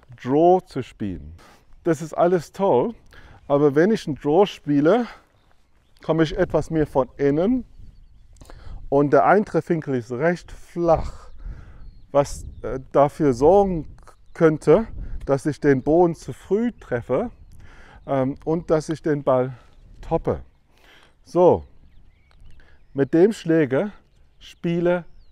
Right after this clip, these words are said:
einen kleinen Fade. Falls du nicht wirklich weißt, wie ein Fade passiert, dann erkläre ich das jetzt. Richte dich ganz leicht nach links aus, also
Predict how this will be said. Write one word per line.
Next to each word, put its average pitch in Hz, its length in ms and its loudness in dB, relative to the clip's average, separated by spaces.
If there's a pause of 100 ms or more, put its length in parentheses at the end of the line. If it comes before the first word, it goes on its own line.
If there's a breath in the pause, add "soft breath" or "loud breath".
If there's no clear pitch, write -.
(200)
einen 117 280 -4
kleinen 143 600 -2
Fade. 143 540 0 (460)
Falls 175 480 4
du 175 120 0
nicht 160 200 -4
wirklich 156 360 -2
weißt, 147 480 2
wie 170 160 2
ein 147 120 2
Fade 151 320 2
passiert, 147 600 -2 (120)
dann 139 360 4
erkläre 139 420 4
ich 135 120 -2
das - 240 -4
jetzt. - 460 -6 (680 soft breath)
Richte 175 360 -2
dich 143 360 -2
ganz 202 340 2
leicht 147 580 2
nach 120 320 -4
links 131 600 -2
aus, 147 520 4
also 117 380 -4